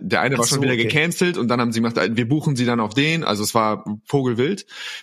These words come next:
Speaker 1: Äh, du bist dann ja sofort automatisch bei Lufthansa immer umgebucht. Meine Frau ist am Sonntag, äh, hat, ist nach, musste nach London mit der Arbeit, von der Arbeit aus. Und, äh, ich hatte quasi nur ein bestimmtes Fenster, wo eine Babysitterin,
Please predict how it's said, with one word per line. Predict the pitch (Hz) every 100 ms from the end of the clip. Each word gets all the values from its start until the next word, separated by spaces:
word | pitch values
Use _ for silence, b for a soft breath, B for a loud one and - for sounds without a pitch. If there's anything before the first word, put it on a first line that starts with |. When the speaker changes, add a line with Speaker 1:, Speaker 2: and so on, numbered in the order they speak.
| B
Speaker 1:
Äh, | -
du | 110
bist | 123 139
dann | 127
ja |
sofort | 117 113 120
automatisch | 110 120 117 117
bei | 117
Lufthansa | 123 - 117
immer | 113 107
umgebucht. | 139 131 175 214 _ _ -
Meine | 113 117
Frau | 117 143 190
ist | 160
am | 135 117
Sonntag, | 139 165 147 147 - _ _
äh, | 104
hat, | 98 98 - - _
ist | 113
nach, | 120 110
musste | 110 127 120
nach | 113
London | 135 156 160 147 -
mit | 110
der | 110
Arbeit, | 117 151 190 - B B B
von | - 127
der | 117
Arbeit | 131 135
aus. | 120 147 - _
Und, | 117 117 117 113
äh, | 113 113
ich | -
hatte | 139 143
quasi | 127 117
nur | 127 135
ein |
bestimmtes | 113 - 143 -
Fenster, | 139 160 131 131 120
wo | 117 120
eine | 113 110 113 104 101
Babysitterin, | 131 139 117 117 117